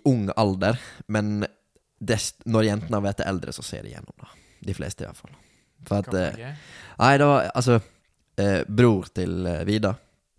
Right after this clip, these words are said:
Speaker 2: Mm.
Speaker 1: sendte, sendte meg en snap, for jeg sa da at, eh, jenter når de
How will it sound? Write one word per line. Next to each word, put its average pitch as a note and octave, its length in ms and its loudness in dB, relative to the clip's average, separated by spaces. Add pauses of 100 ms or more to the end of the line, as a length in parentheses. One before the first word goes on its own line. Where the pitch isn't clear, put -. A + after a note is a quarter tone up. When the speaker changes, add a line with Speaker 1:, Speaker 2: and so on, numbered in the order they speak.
Speaker 2:
Mm. A#2+ 300 -16 (260)
Speaker 1:
sendte, G2+ 400 -4 (480)
sendte G2 240 -4
meg B1+ 220 -10 (240)
en - 100 -12
snap, - 180 -12
for G2+ 140 -2
jeg G#2 80 0
sa G#2 140 2 (100)
da E2+ 140 -2
at, - 160 -10
eh, C2+ 180 -6 (1400)
jenter A#2+ 440 0
når G#2 140 2
de F#2+ 120 0